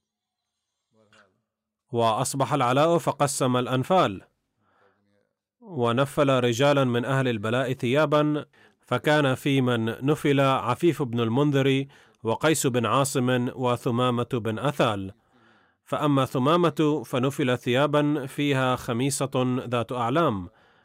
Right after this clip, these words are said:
كان الحطم يباهي فيها. أخبر أبو بكر رضي الله عنه بفوز المهمة،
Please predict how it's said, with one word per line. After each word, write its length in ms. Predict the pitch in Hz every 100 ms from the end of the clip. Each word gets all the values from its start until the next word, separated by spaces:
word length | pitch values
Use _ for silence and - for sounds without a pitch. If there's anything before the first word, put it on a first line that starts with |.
| _ _
كان 240 | - 127 123
الحطم 480 | 110 - 156 147 135
يباهي 540 | 117 110 135 113 139
فيها. 560 | 170 123 107 104 95 90 _ _ _ _ _ _ _ _ _ _ _ _ _ _ _ _ _ _ _ _ _ _ _ _ _ _ _ _ _ _ _ _ _ _ _ _
أخبر 440 | 123 - 139 143 143
أبو 160 | 143
بكر 380 | 139 190 190 202
رضي 380 | 190 127 117 120
الله 380 | 120 147 143 127
عنه 260 | 165 175
بفوز 400 | 156 127 135 120
المهمة، 560 | 131 139 160 143 110 92